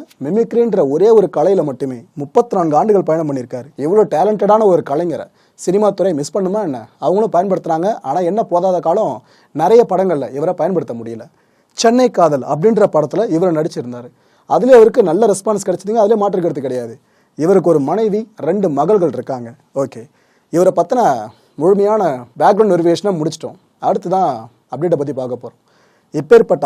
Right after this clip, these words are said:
ஆகச்சிறந்த கலைஞன் மறைஞ்சிட்டாரு, இப்போ அவர் நம்ம கூட கிடையாது. இவருக்கு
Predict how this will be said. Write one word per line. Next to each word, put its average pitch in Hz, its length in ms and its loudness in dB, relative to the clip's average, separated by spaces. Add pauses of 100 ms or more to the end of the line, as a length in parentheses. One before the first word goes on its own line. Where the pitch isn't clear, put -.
ஆகச்சிறந்த 185 480 -4
கலைஞன் 139 460 -8 (360)
மறைஞ்சிட்டாரு, 151 500 -6 (300)
இப்போ 131 160 -8
அவர் 131 140 -4
நம்ம 127 120 -10
கூட 151 160 -8
கிடையாது. 117 340 -14 (640)
இவருக்கு 175 340 0